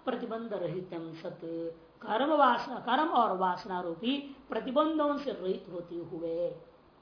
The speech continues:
क्या हुआ? प्राग परोक्ष भाषित, जो पूर्व में, प्राग माने पूर्व, परोक्षतया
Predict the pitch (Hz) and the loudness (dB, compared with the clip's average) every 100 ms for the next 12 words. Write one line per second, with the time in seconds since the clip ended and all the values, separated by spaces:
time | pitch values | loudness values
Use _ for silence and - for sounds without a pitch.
0 | - - - 151 180 233 320 339 - - | -20 -16 -8 -2 4 8 10 8 -2 -12
1 | - 185 196 330 381 349 294 302 302 277 | -8 0 8 8 8 4 6 6 4 0
2 | 277 247 254 247 247 185 - - - 165 | 4 6 6 4 0 -2 -4 -16 -18 -8
3 | 156 240 320 330 - - - 247 359 320 | 2 8 8 8 2 -10 -4 4 6 6
4 | - 233 254 269 359 - - 247 269 302 | 2 2 2 4 0 0 -4 2 6 6
5 | - - - 208 262 - - 330 302 294 | 6 -4 -6 6 8 8 4 2 6 8